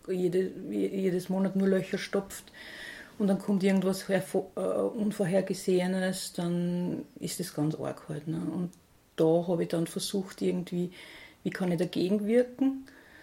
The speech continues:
Wie kann ich erstens einmal zu den Geschichten kommen der Menschen, weil nur bei einer Lebensmittelausgabe, da muss es halt schnell gehen, meistens sind die Leute darauf fokussiert,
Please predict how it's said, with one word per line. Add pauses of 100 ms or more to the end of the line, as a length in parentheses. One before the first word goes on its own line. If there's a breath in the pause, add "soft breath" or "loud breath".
(480 loud breath)
Wie
kann
ich
erstens
einmal
zu
den
Geschichten
kommen (140)
der
Menschen,
weil
nur
bei
einer
Lebensmittelausgabe, (460 loud breath)
da
muss
es
halt
schnell
gehen,
meistens
sind
die
Leute
darauf
fokussiert,